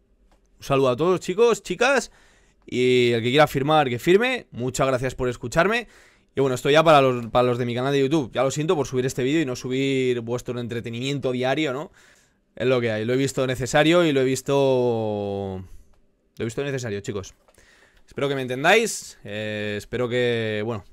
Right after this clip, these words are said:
que seáis un poco compasivos, que tengáis un poco de empatía y, y entendáis todo esto. La petición está abajo para firmar.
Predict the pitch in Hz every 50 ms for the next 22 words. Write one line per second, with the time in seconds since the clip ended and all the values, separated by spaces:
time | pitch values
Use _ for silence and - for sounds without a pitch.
0 | _ _ _ _ _ _ _ _ - 101 92 92 95 92 92 92 92 92 92 90
1 | 90 95 - - 104 110 117 107 98 98 110 104 110 110 107 107 104 104 104 104
2 | 104 101 101 101 - _ _ _ _ _ _ _ _ _ _ - 101 104 95 101
3 | 101 - 143 165 208 220 208 - - _ - 107 95 98 113 117 - 120 113 107
4 | 110 110 107 101 101 107 98 127 151 170 180 160 - _ _ - - 104 101 98
5 | 98 95 95 92 90 90 85 90 98 98 120 160 165 - - 107 104 90 - 98
6 | 98 98 95 92 - - 82 85 - - - - _ _ _ _ _ _ - _
7 | _ _ _ - 117 123 135 139 147 135 202 196 180 170 180 170 196 214 190 240
8 | 220 180 165 160 - 160 156 175 240 277 269 226